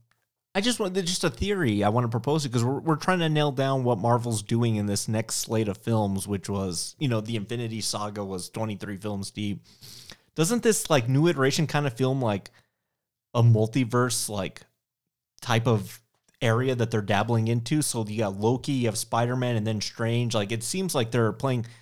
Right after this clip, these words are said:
Quantumania with Ant-Man. They're playing fast and loose with different realities and stuff.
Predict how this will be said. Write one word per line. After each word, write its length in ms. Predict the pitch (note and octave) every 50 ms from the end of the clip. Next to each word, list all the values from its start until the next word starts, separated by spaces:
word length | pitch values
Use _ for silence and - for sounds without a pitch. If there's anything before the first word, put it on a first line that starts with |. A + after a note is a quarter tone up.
| _ _ -
Quantumania 800 | - C#3 C#3 C3+ A#2 C#3 A#2 A2 G2+ G#2 A#2+ C3 C#3 C#3 C3 B2
with 140 | G#2+ G2 -
Ant-Man. 420 | G#2 A2 G#2+ A2+ - C3+ C#3 C#3+
They're 120 | C#3 C3 B2+
playing 300 | - - E3+ E3 D3+ A#2+
fast 380 | - C3+ C3+ C#3+ D3 - -
and 160 | D3+ C3 A2+ A2+
loose 280 | A#2+ B2 A#2+ - -
with 180 | A2+ A2 F#2+ - - _ _ _ _ _ -
different 340 | - B2 A#2 A#2 C3+ B2+ A#2
realities 680 | G2+ G2 G2+ G#2 G2 F#2 G2 G2+ G2+ G2+ F#2+ F#2+ F#2 F2+
and 140 | F2+ F#2 F2+
stuff. 460 | - - - - F2 E2 F2 - -